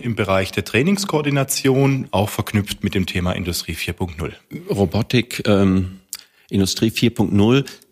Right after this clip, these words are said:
Speaker 2: Was, was hat man da für eine Ausbildung? Was, was haben Sie gemacht?
Speaker 1: Also selber habe ich Elektrotechnik studiert,
Speaker 2: Mhm.
Speaker 1: Fachbereich Automatisierungstechnik.
Speaker 2: Okay.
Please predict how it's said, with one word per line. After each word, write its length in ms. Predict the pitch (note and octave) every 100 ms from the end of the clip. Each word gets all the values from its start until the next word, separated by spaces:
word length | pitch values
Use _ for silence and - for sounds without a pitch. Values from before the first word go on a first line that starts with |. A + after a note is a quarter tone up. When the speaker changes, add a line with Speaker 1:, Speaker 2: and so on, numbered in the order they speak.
| _
Speaker 2:
Was, 280 | F2 F#2 F2
was 200 | F#2 -
hat 120 | G#2
man 140 | A#2 G#2
da 120 | F#2
für 120 | -
eine 140 | F2
Ausbildung? 640 | A1+ F#2 - D#3+ D#3+ F3 F3+
Was, 540 | A#2+ A#2 - - A#2+ G#2+
was 180 | A2 -
haben 120 | G#2+
Sie 360 | G2+ G2+ F#2
gemacht? 540 | F2+ F2+ G2 F#3+ - - -
Speaker 1:
Also 160 | A#2 G2
selber 340 | G#2+ D3 D3
habe 140 | G#2+
ich 200 | G2+ -
Elektrotechnik 600 | - - - G3 F3+ F3+
studiert, 440 | - D#3 B2 F3 F3
Speaker 2:
Mhm. 300 | - - -
Speaker 1:
Fachbereich 840 | A#2 - G2+ F#2+ G2 F#2+ - -
Automatisierungstechnik. 1200 | G2+ F#2+ F#2+ F#2 E2+ A2 - - - D#3 D3+ C#3 -
Speaker 2:
Okay. 260 | A2+ -